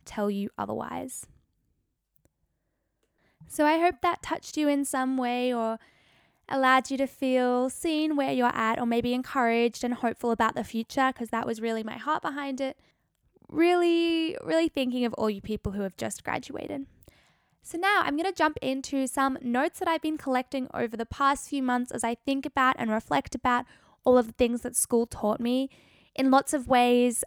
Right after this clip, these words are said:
what I wrote down is not things that I actually learnt in the classroom or things about maths or science or whatever else, but things that I learnt about people and interactions and who I am and a range of other things like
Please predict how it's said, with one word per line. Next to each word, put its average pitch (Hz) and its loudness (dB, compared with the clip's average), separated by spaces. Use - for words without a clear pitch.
what 240 4
I 240 4
wrote 233 2
down 214 0
is 202 -8
not 330 -4
things 240 -2
that 220 -2
I 208 0
actually 226 0
learnt 208 2
in 220 -4
the 214 -2
classroom 233 0
or 214 0
things 220 -4
about 233 2
maths 226 0
or 311 2
science 240 0
or 311 4
whatever 302 6
else, 233 2
but 220 2
things 254 0
that 247 2
I 240 4
learnt 220 0
about 247 0
people 233 0
and 220 0
interactions 220 -4
and 226 -2
who 269 0
I 240 2
am 208 2
and 208 -2
a 208 -6
range 220 -2
of - -18
other 208 0
things 208 -6
like 220 -8